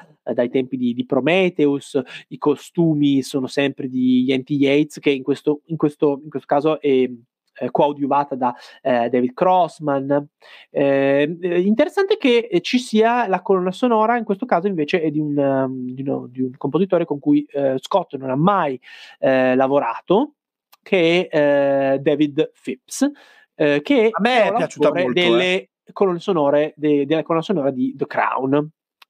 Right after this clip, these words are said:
Speaker 1: la serie Netflix, eh, dedicata alla regina Elisabetta.
Speaker 2: Mi è piaciuta molto la colonna, la colonna sonora di questo film.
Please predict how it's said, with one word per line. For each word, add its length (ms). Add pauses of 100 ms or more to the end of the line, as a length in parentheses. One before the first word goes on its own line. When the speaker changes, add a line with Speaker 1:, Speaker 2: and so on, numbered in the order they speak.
Speaker 1:
la 120
serie 300
Netflix, 520
eh, 120
dedicata 360
alla 100
regina 240
Elisabetta. 580 (540)
Speaker 2:
Mi 80
è 40
piaciuta 260
molto 280
la 60
colonna, 260
la 140
colonna 240
sonora 320
di 60
questo 240
film. 360